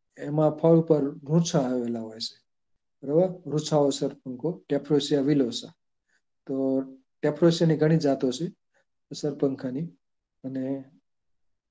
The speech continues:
અ, પ્લિહારી ગુણધર્મ કહેવાય છે, એટલે કે વિષને દૂર કરનાર છે.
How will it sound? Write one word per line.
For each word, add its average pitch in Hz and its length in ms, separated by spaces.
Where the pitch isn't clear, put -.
અ, 135 40
પ્લિહારી 170 720
ગુણધર્મ 147 480
કહેવાય 127 220
છે, 135 140
એટલે 143 180
કે 151 400
વિષને 170 400
દૂર 170 260
કરનાર 139 360
છે. 160 200